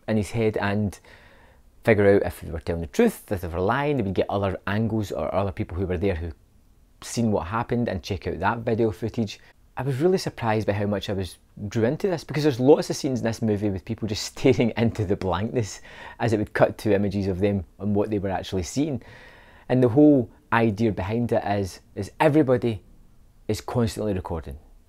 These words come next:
The, the information is just constantly gathered, and there's nothing you can really do about it. It is there for anybody's consumption if they know how to get to it or have the ability to get to it. And there is this murder that happens,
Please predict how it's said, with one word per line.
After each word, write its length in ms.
The, 260
the 120
information 400
is 60
just 160
constantly 400
gathered, 420
and 80
there's 120
nothing 260
you 40
can 200
really 180
do 180
about 280
it. 80
It 100
is 140
there 320
for 100
anybody's 600
consumption 680
if 160
they 100
know 140
how 240
to 100
get 340
to 120
it 60
or 40
have 220
the 80
ability 320
to 120
get 240
to 120
it. 120
And 160
there 100
is 100
this 160
murder 400
that 180
happens, 480